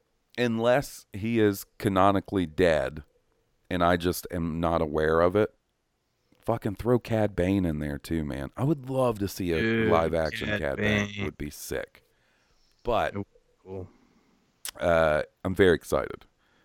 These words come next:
Speaker 1: to say the least. Um, when Jason published the story, I was driving home from work, and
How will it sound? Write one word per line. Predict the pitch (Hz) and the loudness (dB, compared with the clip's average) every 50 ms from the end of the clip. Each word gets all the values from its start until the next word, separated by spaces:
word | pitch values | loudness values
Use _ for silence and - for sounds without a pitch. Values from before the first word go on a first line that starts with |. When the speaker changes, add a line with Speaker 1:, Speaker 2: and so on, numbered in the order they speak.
| _ _ | _ _
Speaker 1:
to | - 85 | -12 -10
say | - - 87 80 73 | -4 -2 0 0 0
the | 69 67 | -2 -4
least. | 64 58 50 - - - - - - _ _ | -6 -8 -10 -10 -14 -16 -18 -18 -20 _ _
Um, | - 80 78 78 76 71 69 71 69 - _ _ _ _ _ _ _ _ _ _ _ - | -6 -4 -2 -2 -2 -4 -6 -8 -12 -14 _ _ _ _ _ _ _ _ _ _ _ -8
when | 87 90 101 98 95 95 92 - - 95 | -4 0 0 2 2 0 -2 -6 -8 -4
Jason | 92 101 95 95 - - 90 80 | 0 0 0 0 0 -4 -6 0
published | - 95 90 82 87 82 - - | 2 2 4 4 2 0 -2 -4
the | - 80 | -8 -8
story, | - - - - 104 113 107 87 76 73 73 73 - _ _ _ _ _ _ | -8 -4 0 2 4 4 6 4 4 2 0 -4 -6 _ _ _ _ _ _
I | - 85 | 0 0
was | 87 85 80 - | 2 2 0 0
driving | - 85 85 85 82 82 78 73 | 2 4 4 6 4 2 0 -2
home | 82 92 90 85 78 | 0 0 0 -2 -2
from | - 76 76 73 | -6 -8 -4 0
work, | 80 87 92 85 78 - - - - _ _ _ _ _ _ _ _ | 2 4 4 4 2 -2 -6 -14 -20 _ _ _ _ _ _ _ _
and | - 85 85 85 82 80 78 76 71 | -10 -6 -4 -4 -4 -4 -4 -6 -8